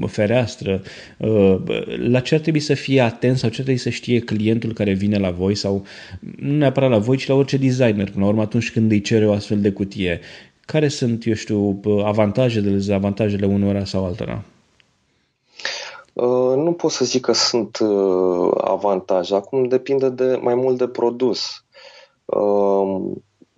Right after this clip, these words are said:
Speaker 1: Spuneai că pentru baby e bine, se pretează mai bine probabil un,
Speaker 2: Exact.
Speaker 1: uh, o cutie care are și, și fereastră. Uh,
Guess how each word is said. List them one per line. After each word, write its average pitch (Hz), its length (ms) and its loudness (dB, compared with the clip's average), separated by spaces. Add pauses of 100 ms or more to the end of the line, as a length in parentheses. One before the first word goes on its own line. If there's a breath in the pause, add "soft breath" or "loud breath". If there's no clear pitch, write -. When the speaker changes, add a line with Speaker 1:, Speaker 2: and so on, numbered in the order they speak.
(280)
Speaker 1:
Spuneai 147 380 -2
că 135 80 -2
pentru 120 240 0
baby 123 440 2
e 123 60 2
bine, 127 240 0
se 123 120 -4
pretează 123 400 -2
mai 120 140 0
bine 120 240 -2
probabil 117 360 -4
un, 117 80 4
Speaker 2:
Exact. 110 680 0
Speaker 1:
uh, - 120 -10
o 107 300 2
cutie 107 360 -2
care 107 220 0
are 104 160 0
și, 110 280 -6
și 107 180 -8
fereastră. 101 640 -4 (340 loud breath)
Uh, 101 480 2